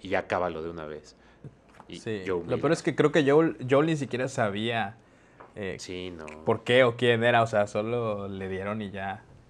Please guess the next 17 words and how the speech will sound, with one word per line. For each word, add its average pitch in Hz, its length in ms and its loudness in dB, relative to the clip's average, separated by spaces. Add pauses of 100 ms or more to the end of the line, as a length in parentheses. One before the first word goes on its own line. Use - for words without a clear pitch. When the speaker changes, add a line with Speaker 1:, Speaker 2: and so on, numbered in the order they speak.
(120)
Speaker 1:
Sí. 85 220 -10
Speaker 2:
O - 40 -2
sea, 135 160 0
Joel 143 200 6
sabía 151 540 4
que 135 100 4
iba 139 160 6
a 143 60 -6
pasar, 127 420 -2 (280)
pero 104 180 -2
no 113 120 -4
sabía 110 380 0
por 101 180 -6
qué. 98 140 -12
Speaker 1:
¿Por 90 240 -8
qué? 85 140 -8 (200)
Exacto. - 420 -12